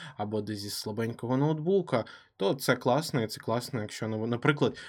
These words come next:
ось про що я хотів сказати, але я не зміг це сформулювати одразу. Якщо у вас, наприклад, є, ам, Xbox Game Pass Ultimate, тобто і ви там граєте на своєму Xbox в нього,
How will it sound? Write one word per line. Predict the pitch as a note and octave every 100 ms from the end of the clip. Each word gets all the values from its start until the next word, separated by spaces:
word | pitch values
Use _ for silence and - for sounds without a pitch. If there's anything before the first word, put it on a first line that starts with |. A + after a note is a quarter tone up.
| -
ось | C3 -
про | - -
що | C#3+ -
я | C#3 B2
хотів | G#2 - C#3
сказати, | B2+ - E3+ B3+ F3
але | A#2 A2+
я | A2
не | A2+
зміг | A#2+ A#2
це | -
сформулювати | - A#2 A2+ A#2+ E3 A#3 B2
одразу. | A2 G#2+ G#2 G#2 - - _
Якщо | A#2+ - E3+
у | C#3
вас, | A#2 A#2+ - -
наприклад, | A#2+ - G#2+ - C#3 D3
є, | - A#2 A2+ C3 A2+ - - - _
ам, | A2+ A2+ A2 G#2+ G#2 F2+ E2
Xbox | A#2+ A2+ A#2 B2+ C3+ - - -
Game | A#2+ A2+ G#2+ A#2
Pass | A#2 A#2 -
Ultimate, | - A2+ - B2 B2+ - -
тобто | G#2 - G2+ G2
і |
ви | G#2+ G#2
там | G#2
граєте | G#2+ G#2 G2
на | G2+
своєму | - G#2+ G#2
Xbox | G#2+ A2 G#2 - A2
в |
нього, | A#2 A#2 D#3+